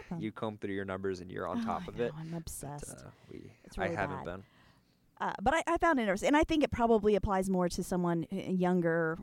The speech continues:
Speaker 1: uh, in a, in a space that's one or two years than someone who has been
Speaker 2: Mm.
Speaker 1: established. But
Speaker 2: Mm.
Speaker 1: I just saw such a huge leap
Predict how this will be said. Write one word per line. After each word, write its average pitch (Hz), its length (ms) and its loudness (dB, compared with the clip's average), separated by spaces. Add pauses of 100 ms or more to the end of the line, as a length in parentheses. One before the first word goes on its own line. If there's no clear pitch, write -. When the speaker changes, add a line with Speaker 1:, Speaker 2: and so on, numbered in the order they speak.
Speaker 1:
uh, 156 60 -6 (120)
in 180 160 -4
a, 143 60 -4
in 185 260 -2
a 180 60 0
space 196 320 -2
that's - 220 -6
one 214 180 0
or 180 80 0
two 208 140 -2
years 160 440 0 (160)
than 185 420 -2
someone 175 280 0
who 165 120 0
has 151 200 0
been 143 120 -6
Speaker 2:
Mm. - 20 -4
Speaker 1:
established. 143 680 -6
But 180 120 -4
Speaker 2:
Mm. 208 80 -2
Speaker 1:
I - 40 4
just 269 160 -4
saw 196 120 2
such 202 240 -6
a 170 40 -6
huge 247 540 -4
leap 214 240 -6